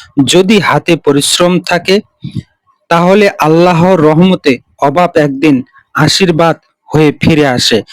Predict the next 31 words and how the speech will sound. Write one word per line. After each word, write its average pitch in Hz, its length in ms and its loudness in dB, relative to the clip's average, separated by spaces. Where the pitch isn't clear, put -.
প্রিয় 190 220 2
বন্ধুরা, 170 540 0
আমার 180 260 2
এই 170 100 2
গল্পটি 151 520 0
আপনাদেরকে 165 600 0
কেমন 156 380 0
লাগলো 160 420 2
অবশ্যই 147 440 0
কমেন্টে 151 580 0
জানাবেন। 156 460 -2
আর 127 140 0
এই 202 160 2
গল্প 170 400 0
থেকে 196 300 -4
আমাদের 156 480 0
একটাই 170 400 -2
শিক্ষার - 520 -4
বিষয় 147 360 2
হচ্ছে, 175 400 0
আমরা 165 520 0
কখনো 170 420 -2
ঘরে 131 300 0
বসে 156 280 -2
থাকবো 170 320 -4
না, 196 160 0
সবসময় - 640 0
সদা 143 340 0
পরি-, 156 320 -2
পরিশ্রম 170 520 0
করব। 185 320 -2